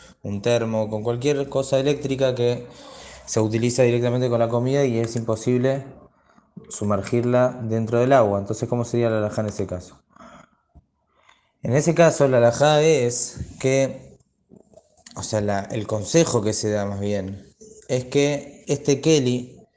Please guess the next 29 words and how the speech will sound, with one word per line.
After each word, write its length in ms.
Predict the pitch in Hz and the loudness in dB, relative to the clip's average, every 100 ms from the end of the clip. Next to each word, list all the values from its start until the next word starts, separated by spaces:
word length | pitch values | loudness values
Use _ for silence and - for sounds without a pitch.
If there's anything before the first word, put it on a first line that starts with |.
| _ | _
se 240 | - 123 | -4 0
lo 100 | 117 | 4
debemos 460 | 120 131 143 147 127 | 4 4 4 2 2
regalar 680 | 120 117 120 131 139 165 - - | 2 2 4 4 2 -2 -10 -10
a 80 | 117 | -2
un 200 | 113 117 | 0 0
goy. 340 | 107 98 92 92 - _ _ | 0 0 -2 -10 -20 _ _
Tenemos 320 | - 117 135 | -4 0 2
que 500 | 127 120 117 - - _ _ | 2 2 0 -6 -20 _ _
agarrar 280 | 113 104 110 | -6 -2 0
un 140 | 113 127 | 0 4
goy, 300 | 127 123 123 | 4 4 2
más 180 | 107 | -2
fácil 260 | 113 107 104 | -2 -2 -2
si 80 | 107 | -4
es 140 | - | -4
una 160 | 113 104 | -4 -2
persona 320 | 107 117 113 | -2 0 0
conocida, 640 | 123 135 131 147 143 165 - - - - | 0 0 -2 0 0 -2 -12 -20 -14 -2
y 80 | |
decirle 680 | 123 127 156 139 131 127 127 | 0 2 2 2 2 0 -4
que 80 | 120 | -6
le 100 | 113 | -2
tenemos 280 | 120 131 131 | -2 -2 0
que 120 | 127 | 0
regalar 720 | 123 120 120 135 139 147 - - - _ | 2 4 6 6 4 0 -12 -20 -20 _
este 340 | 117 - 120 | -10 -2 0
objeto 880 | 117 113 156 143 143 117 - - - _ _ _ _ _ _ _ - | 2 2 2 2 2 0 -4 -16 -20 _ _ _ _ _ _ _ -2
y 480 | 151 165 175 - | 0 0 -4 -12